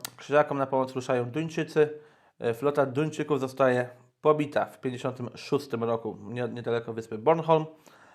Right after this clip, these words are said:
E, tu walka była toczona, e, pomiędzy Duńczykami a kaprami gdańskimi. Mm, rok później wojska polskie podchodzą pod Malbork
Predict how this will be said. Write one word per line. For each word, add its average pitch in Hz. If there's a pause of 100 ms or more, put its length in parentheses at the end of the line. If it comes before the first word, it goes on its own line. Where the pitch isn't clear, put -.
(200)
E, 123 (1500)
tu 165
walka 143
była 127
toczona, 127 (840)
e, 113
pomiędzy 117 (260)
Duńczykami 123
a 120
kaprami 120 (120)
gdańskimi. 160 (500)
Mm, 123 (960)
rok 185
później 160
wojska 147
polskie 143
podchodzą 131
pod 127
Malbork 123